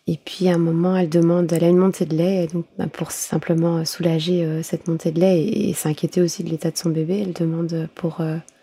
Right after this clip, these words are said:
avoir son enfant et, et lui donner le sein. Et là, on lui dit, « Il n'y a plus de bébé. » Et elle dit, « Mais non, ma fille, c'est,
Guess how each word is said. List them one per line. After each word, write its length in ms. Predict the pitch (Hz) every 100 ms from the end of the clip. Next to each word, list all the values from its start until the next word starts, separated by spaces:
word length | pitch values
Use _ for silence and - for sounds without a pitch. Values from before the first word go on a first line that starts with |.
| _ _ _
avoir 240 | 170 160 156
son 200 | - 160
enfant 360 | 160 - 180
et, 320 | 185 170 170 -
et 140 | -
lui 120 | 160 156
donner 220 | 160 160
le 60 |
sein. 240 | 160 180 190
Et 80 | 175
là, 120 | 165
on 20 |
lui 100 | 156
dit, « 80 | 151
Il 20 |
n'y 80 | 180
a 20 |
plus 160 | 160 190
de 60 | 180
bébé. » 260 | 165 185 - _ _ _ _ -
Et 140 | 165
elle 100 | 165
dit, « 220 | 156 190 170
Mais 160 | 165 160 -
non, 140 | 185
ma 120 | 160
fille, 220 | 156 - 190
c'est, 360 | - 160 165